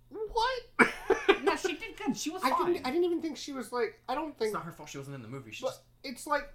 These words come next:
Speaker 3: I
Speaker 1: her
Speaker 3: love
Speaker 1: ca-
Speaker 3: Jamie Lee Curtis.
Speaker 1: like, Jamie Lee Curtis is good.
Speaker 2: She can do no wrong.
Speaker 3: Yeah.
Speaker 2: And
Speaker 1: I
Speaker 2: her
Speaker 1: don't,
Speaker 2: Laurie,
Speaker 1: does
Speaker 2: I,
Speaker 1: it
Speaker 2: I believe her as Laurie Strode.
Speaker 1: Just because she's
Speaker 3: She
Speaker 1: cast
Speaker 3: is
Speaker 1: in a
Speaker 3: Laurie
Speaker 1: movie,
Speaker 3: Strode.
Speaker 1: does that mean we need to be giving points to the movie because she was cast in it?
Speaker 2: No,
Speaker 3: Yeah.
Speaker 2: because she did well in
Speaker 3: Yeah.
Speaker 2: it.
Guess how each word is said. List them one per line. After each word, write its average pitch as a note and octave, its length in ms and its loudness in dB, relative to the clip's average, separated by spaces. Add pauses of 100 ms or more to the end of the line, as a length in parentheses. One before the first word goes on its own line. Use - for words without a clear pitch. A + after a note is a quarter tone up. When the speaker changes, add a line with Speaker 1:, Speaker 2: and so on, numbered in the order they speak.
(220)
Speaker 3:
I C#3 140 6
Speaker 1:
her C3 60 -2
Speaker 3:
love - 180 4
Speaker 1:
ca- A2+ 80 -8
Speaker 3:
Jamie G#2+ 160 -8
Lee C#3 60 -4
Curtis. G3+ 520 4
Speaker 1:
like, A3 120 -10
Jamie D4+ 280 2
Lee C#4 140 -8
Curtis A#3 380 -2
is F#3+ 80 -12
good. E3 440 0
Speaker 2:
She E3+ 120 -8
can F#3+ 160 -6
do D#3+ 80 -4
no B2+ 80 -4
wrong. F2+ 400 -14 (120)
Speaker 3:
Yeah. G#2+ 140 -8 (500)
Speaker 2:
And E3 140 6
Speaker 1:
I B3+ 40 10
Speaker 2:
her F#4 120 8
Speaker 1:
don't, A3+ 120 4
Speaker 2:
Laurie, A#3 200 2
Speaker 1:
does D4 80 0
Speaker 2:
I, E4 100 8
Speaker 1:
it E4 60 2 (100)
Speaker 2:
I G#3 100 4
believe G#3 340 -6
her C#3 180 -4
as A#2 140 -12
Laurie A2 180 -10
Strode. - 120 -16
Speaker 1:
Just C4 180 0
because C4 320 2
she's - 180 -10
Speaker 3:
She - 60 -12
Speaker 1:
cast G3+ 260 4
Speaker 3:
is - 60 -6
Speaker 1:
in F#3+ 60 0
a - 20 2
Speaker 3:
Laurie F3 140 0
Speaker 1:
movie, D#3+ 120 -4
Speaker 3:
Strode. B2+ 80 -6
Speaker 1:
does C3+ 100 -6
that G#3 140 2
mean F#3+ 140 -4
we F#3+ 80 -4
need F3+ 160 -4
to D#3+ 40 0
be C#3+ 120 -6
giving C#3+ 360 -4
points C#3 400 -6
to C#3 80 -14
the C3 60 -8
movie A#2+ 240 -4
because C#3+ 320 -8
she C3 100 -14
was A#2 120 -14
cast - 380 -14
in E3+ 60 -6
it? G#3+ 160 -4
Speaker 2:
No, D#3 140 -2
Speaker 3:
Yeah. C#3 120 0
Speaker 2:
because - 160 -8
she D3 100 -4
did B2+ 240 -8
well A#2 220 -4
in - 60 -12
Speaker 3:
Yeah. A2 60 -12
Speaker 2:
it. F2+ 60 -20